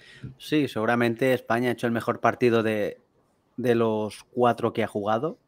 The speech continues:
La verdad, yo creo que el, la derrota contra Bélgica les ha, dentro de todo, les ha venido bien en ese aspecto, en plan de no salir relajados. Y ha, ha, ha habido, han habido cambios en el cinco inicial, ¿no? Eh,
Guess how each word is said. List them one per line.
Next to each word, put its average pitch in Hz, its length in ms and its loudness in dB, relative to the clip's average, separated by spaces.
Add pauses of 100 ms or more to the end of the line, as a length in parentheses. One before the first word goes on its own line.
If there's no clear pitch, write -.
(560)
La 98 120 -2
verdad, 101 280 -4
yo 113 140 -4
creo 113 240 -2
que 107 460 -4 (440)
el, 113 200 0
la 113 180 2
derrota 113 400 4
contra 110 280 0
Bélgica 107 440 -4
les 98 220 -6
ha, 85 500 -6 (580)
dentro 110 280 -2
de 107 80 2
todo, 107 240 0
les 98 180 -4
ha 101 60 0
venido 101 320 0
bien 98 460 -2
en 101 100 -4
ese 98 160 -8
aspecto, 110 480 -6
en 120 80 -6
plan 101 220 -4
de 98 120 -4
no 101 120 -2
salir 101 420 -2
relajados. 104 680 -4 (840)
Y 117 220 6
ha, 120 80 10
ha, 120 240 4 (200)
ha 123 80 4
habido, 165 440 8
han 139 120 4
habido 160 300 6
cambios 160 320 4
en 156 100 0
el 127 140 -2
cinco 127 240 -2
inicial, 127 400 0
¿no? 160 240 -6
Eh, 92 640 -6